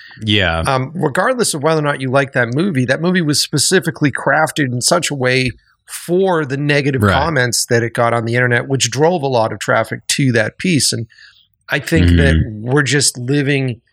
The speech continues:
Speaker 2: in, like, a five-year sort of period where that's it. You're either making a movie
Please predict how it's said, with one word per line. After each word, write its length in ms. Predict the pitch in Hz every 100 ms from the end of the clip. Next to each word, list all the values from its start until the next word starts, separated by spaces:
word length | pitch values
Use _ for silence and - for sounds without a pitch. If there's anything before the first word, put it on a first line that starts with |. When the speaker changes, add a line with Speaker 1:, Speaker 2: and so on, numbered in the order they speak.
| _ _ _ -
Speaker 2:
in, 220 | 147 139
like, 180 | 127 123
a 60 |
five-year 760 | 113 - 135 131 110 110 120 120
sort 280 | - 135 117
of 120 | -
period 580 | - 170 156 143 135 110
where 400 | 120 127 113 110 _ _ _ _ _ -
that's 680 | 107 104 117 117 - - - _ _ _ _ -
it. 280 | 170 - -
You're 300 | 135 139 170
either 560 | 180 175 156 143 123 _ _ _ _ _ _
making 360 | 131 165 170 165
a 20 |
movie 560 | 147 147 135 139 135